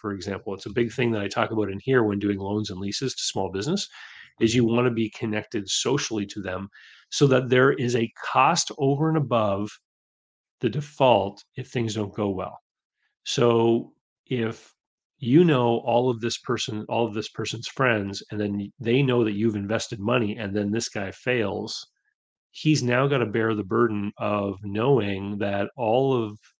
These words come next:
his friends that also know you likely know that he lost your money, right? It creates an added incentive <laughs> for somebody not to mess up,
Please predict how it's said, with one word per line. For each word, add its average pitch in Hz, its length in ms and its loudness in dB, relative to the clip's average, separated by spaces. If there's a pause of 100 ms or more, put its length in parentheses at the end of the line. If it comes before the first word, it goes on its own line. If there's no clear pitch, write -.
(340)
his 120 240 2
friends 107 460 0
that 98 140 -2
also 107 320 0
know 95 180 -4
you 104 540 2
likely 107 340 -2
know 104 340 0
that 92 220 -4 (400)
he 117 200 0
lost 107 340 2
your - 100 -8
money, 95 340 -8 (600)
right? 98 280 -2 (360)
It - 140 -2
creates 147 380 6
an 139 180 0 (100)
added 131 340 4
incentive 117 680 0
<laughs> - 40 -18
for - 120 -8
somebody 123 600 4
not 107 340 -2 (580)
to 127 120 0
mess 113 300 0
up, 175 340 -4